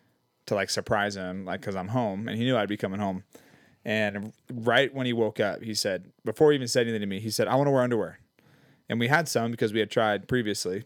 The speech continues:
I was like, "Okay, well, if you wanna use underwear, let's go, let's go to the bathroom, go to the, go in the toilet." And we went to the bathroom, and he went to the toilet and peed,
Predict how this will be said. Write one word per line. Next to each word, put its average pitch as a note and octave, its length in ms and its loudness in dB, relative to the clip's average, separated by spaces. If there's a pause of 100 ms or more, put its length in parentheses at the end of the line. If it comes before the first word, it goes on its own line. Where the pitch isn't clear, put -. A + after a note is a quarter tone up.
I A#2+ 80 -4
was B2 80 -2
like, B2+ 120 4
"Okay, E3+ 200 4
well, D#3+ 100 4
if C3+ 60 0
you C3 80 -2
wanna C#3 100 -2
use C3 140 -2
underwear, B2+ 360 2
let's G#2+ 160 -2
go, B2 320 2
let's A#2 140 -6
go B2+ 100 0
to B2 40 2
the A#2+ 80 -2
bathroom, A#2 320 -2
go A2 100 2
to G#2+ 60 -4
the, A2 60 -14 (500)
go A2+ 140 0
in A2 60 -2
the G#2+ 60 -4
toilet." B2+ 380 -2 (440)
And G#2+ 80 0
we A2 60 2
went A#2 140 0
to B2+ 80 -2
the A2+ 40 2
bathroom, A#2 340 2
and B2 140 -4
he A#2+ 140 -4
went A#2+ 220 0
to A#2+ 60 -8
the A2+ 60 -2
toilet B2 480 2 (160)
and G#2+ 140 -6
peed, B2+ 320 -2